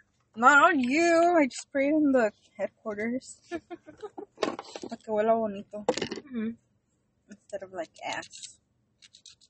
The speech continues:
Speaker 1: Just kidding.
Speaker 2: Hmm?
Speaker 1: It doesn't smell like ass in here. Oh, yeah. We're supposed to be talking about mental
Speaker 2: No
Speaker 1: health. I mean
Speaker 2: mames, twelve minutes?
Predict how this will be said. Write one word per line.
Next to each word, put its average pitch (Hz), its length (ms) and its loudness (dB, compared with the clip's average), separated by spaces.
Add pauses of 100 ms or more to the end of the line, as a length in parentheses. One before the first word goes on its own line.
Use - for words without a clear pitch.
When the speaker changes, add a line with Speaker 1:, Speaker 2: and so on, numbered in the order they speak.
Speaker 1:
Just - 200 -20
kidding. - 220 -8
Speaker 2:
Hmm? 349 60 2 (340)
Speaker 1:
It 932 60 -12
doesn't - 220 -20
smell 330 220 -16
like 320 140 -12 (140)
ass - 200 -20
in 175 60 -20 (160)
here. - 80 -20 (3250)
Oh, 285 300 8
yeah. 269 280 2
We're 247 180 -2
supposed 262 340 -14
to 330 60 -12
be 262 140 -10
talking 233 480 -4
about 208 440 -2 (220)
mental 247 420 -2
Speaker 2:
No 339 260 10
Speaker 1:
health. 339 120 4
I 339 120 8
mean 370 200 6
Speaker 2:
mames, 311 120 -2 (120)
twelve 302 380 10
minutes? 539 520 2